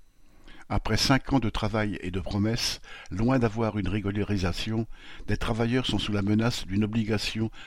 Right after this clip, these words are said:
de quitter le territoire français, O Q T F. Outre leurs conditions d'exploitation,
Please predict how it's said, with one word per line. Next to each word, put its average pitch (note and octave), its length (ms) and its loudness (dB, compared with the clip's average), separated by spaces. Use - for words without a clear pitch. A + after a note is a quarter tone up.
de F#2 80 -2
quitter A#2+ 300 0
le G#2 120 0
territoire G2+ 420 -2
français, F2+ 540 -6
O G2+ 80 -4
Q G2+ 160 -6
T D2+ 260 -2
F. - 300 -12
Outre B2+ 260 2
leurs G#2 160 -4
conditions A2 400 2
d'exploitation, G#2 840 -2